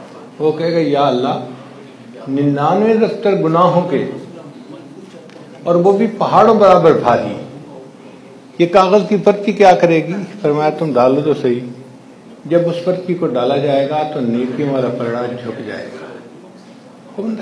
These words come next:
حیران ہو کے پوچھے گا، "یا اللہ، یہ میرا کون سا عمل ہے؟" اللہ فرمائیں گے، "یہ تیرا کلمہ پڑھنے والا عمل ہے، اس کلمے کے سامنے کوئی گناہ بھاری نہیں ہو سکتا۔" تو اللہ رب العزت نے ہم پر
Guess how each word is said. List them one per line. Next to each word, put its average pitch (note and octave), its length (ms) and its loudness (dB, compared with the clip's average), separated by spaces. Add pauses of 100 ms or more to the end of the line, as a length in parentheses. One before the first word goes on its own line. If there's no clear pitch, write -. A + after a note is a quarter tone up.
(140)
حیران F#3+ 280 -6
ہو G#3 140 -6
کے F#3 120 -4
پوچھے D#3+ 300 -8
گا، D3 60 -2 (100)
"یا C#3+ 160 -2
اللہ، E3 140 0
یہ A3 160 0
میرا G3+ 220 4
کون G3 400 4
سا F#3+ 80 6
عمل E3+ 220 4
ہے؟" B2+ 300 0 (580)
اللہ D3 180 -2 (120)
فرمائیں C3 380 0
گے، C3+ 160 0
"یہ C3 180 2
تیرا B2+ 160 0
کلمہ C3+ 360 0 (120)
پڑھنے B2+ 240 0
والا A2+ 300 0
عمل C#3 220 0
ہے، A#2+ 200 0 (680)
اس F3 80 0 (140)
کلمے F3+ 460 4 (100)
کے D3 60 -2 (100)
سامنے C3 380 0 (100)
کوئی D#3+ 140 0 (120)
گناہ A#2+ 200 -2 (200)
بھاری A#2 180 -4
نہیں A#2 160 -2
ہو - 180 -10
سکتا۔" - 320 -14 (1900)
تو - 120 -6
اللہ E3 200 6
رب F3+ 220 8
العزت E3 460 4
نے E3+ 60 4
ہم C#3+ 160 2
پر D#3 140 2